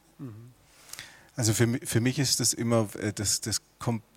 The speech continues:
Speaker 2: beides irgendwie für mich zusammen. Für mich ist, die Auswirkung ist, dass ich bewusster lebe.
Speaker 1: Mhm.
Speaker 2: Also die, auch die, die schweren Zeiten bewusst anzunehmen und zu sagen, „Das gehört zu meinem Leben dazu“, das finde ich ganz, ganz wichtig.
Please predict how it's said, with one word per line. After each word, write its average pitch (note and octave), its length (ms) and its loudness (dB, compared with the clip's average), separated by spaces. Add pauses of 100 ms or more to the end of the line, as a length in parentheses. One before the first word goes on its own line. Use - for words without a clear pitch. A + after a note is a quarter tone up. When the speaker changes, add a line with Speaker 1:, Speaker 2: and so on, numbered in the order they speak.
(140)
Speaker 2:
beides B2 340 4
irgendwie A2+ 400 0
für A#2 120 0
mich A2 200 0
zusammen. A2 480 2
Für G#2 160 -2
mich G#2+ 220 0
ist, - 360 -2
die A2+ 120 2
Auswirkung B2 580 4
ist, - 400 2
dass G#2+ 160 4
ich - 120 -6
bewusster A#2+ 440 2
lebe. F#2 380 -2
Speaker 1:
Mhm. - 240 -20 (320)
Speaker 2:
Also G#2 240 -2
die, A#2 180 -2
auch A2 220 4
die, A2 240 0
die G#2+ 200 -4
schweren A#2 340 2
Zeiten A2 440 2
bewusst G#2+ 540 0
anzunehmen A2 580 -2
und G2 160 -4
zu G#2+ 80 -6
sagen, G2+ 360 -2
„Das G2+ 180 -4
gehört G#2 340 -2
zu - 120 0
meinem G#2+ 260 2
Leben A2+ 240 -4
dazu“, A2 400 -4
das G2+ 160 -4
finde G2+ 180 -8
ich G2 100 -10
ganz, G#2 200 -4
ganz G#2 240 -8
wichtig. A2+ 400 -10